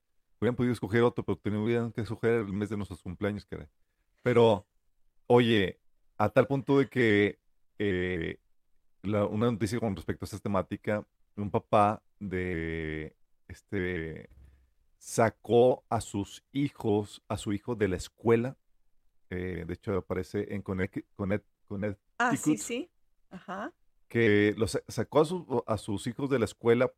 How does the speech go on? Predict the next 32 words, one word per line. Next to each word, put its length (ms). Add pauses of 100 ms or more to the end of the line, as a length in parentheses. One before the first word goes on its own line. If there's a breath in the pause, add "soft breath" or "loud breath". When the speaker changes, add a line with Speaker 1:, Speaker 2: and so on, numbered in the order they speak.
Speaker 1:
porque 580
estaban 400
poniendo 800
en 120
sus 340
niños 500
de 100
primaria 720 (800)
videos 540
de 80
endoctrinamiento 800
L 120
G 140
T 120
B. 180 (460)
De 100
hecho, 160 (160)
ahí 120
Speaker 2:
Ay, 80
Speaker 1:
aparece 840
Speaker 2:
sí, 0
sí, 140
Speaker 1:
el 80
Speaker 2:
sí. 60
Speaker 1:
enlace. 680
Speaker 2:
Sí. 260 (540)
Speaker 1:
Eh, 440 (680)
y 760 (200)
se 180
enteró 320
el 80
papá, 480